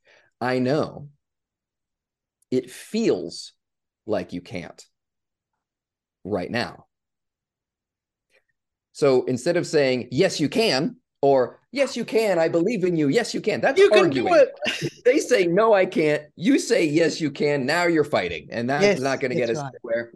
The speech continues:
Speaker 1: When you push, they push back twice as hard. So you say, "I know," you agree with them. You feel like you can. It's not a fact, it's a feeling.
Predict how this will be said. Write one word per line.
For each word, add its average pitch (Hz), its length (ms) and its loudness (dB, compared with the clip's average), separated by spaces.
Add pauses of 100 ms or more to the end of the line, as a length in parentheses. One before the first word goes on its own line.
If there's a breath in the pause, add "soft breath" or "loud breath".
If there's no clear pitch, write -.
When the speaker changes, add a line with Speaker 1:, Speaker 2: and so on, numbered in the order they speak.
(540)
Speaker 1:
When 113 160 -4
you 143 140 -4
push, 127 360 -4 (100)
they 98 200 -6
push 92 240 -10
back - 420 -14
twice 92 300 -8
as - 100 -14
hard. - 240 -16 (680 soft breath)
So 131 360 0
you 135 120 -4
say, 147 240 -2
"I 120 140 -4
know," 117 300 -4
you 98 140 -4
agree 107 220 -2
with 107 100 -4
them. 85 240 -16 (160)
You - 160 -4
feel 254 420 -2
like 95 280 -8
you 92 80 -12
can. 90 240 -10
It's 95 120 -14
not 180 140 0
a 208 40 -4
fact, 110 380 -6
it's - 140 -8
a 143 60 -4
feeling. 120 420 -6